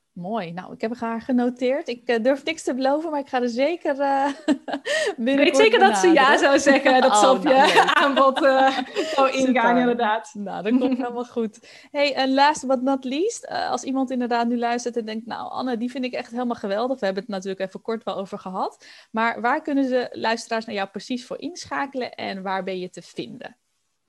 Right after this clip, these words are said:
Speaker 2: Yes, ik ben te vinden op annenijnens punt N L. Dat is mijn website. En op Instagram ben ik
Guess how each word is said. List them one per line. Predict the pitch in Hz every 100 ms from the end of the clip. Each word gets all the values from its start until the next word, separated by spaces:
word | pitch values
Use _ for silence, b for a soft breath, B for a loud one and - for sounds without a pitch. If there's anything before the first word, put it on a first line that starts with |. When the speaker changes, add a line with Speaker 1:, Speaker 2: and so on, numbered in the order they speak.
| _ _ _ _ _ _ _ -
Speaker 2:
Yes, | 247 - - - _
ik | 294 247
ben | 277 247 240
te | 247
vinden | 240 240 220 202 196 196 208
op | 196 - -
annenijnens | 226 233 202 185 185 180 180 -
punt | - 196 185
N | 185 196
L. | 269 294 285
Dat | 240
is | 185 196
mijn | 165 175
website. | 185 247 - 254 233 240 - B B
En | 226
op | 233
Instagram | 247 247 226 214 208 208 208 B B B
ben | 202 202
ik | 196 196 - _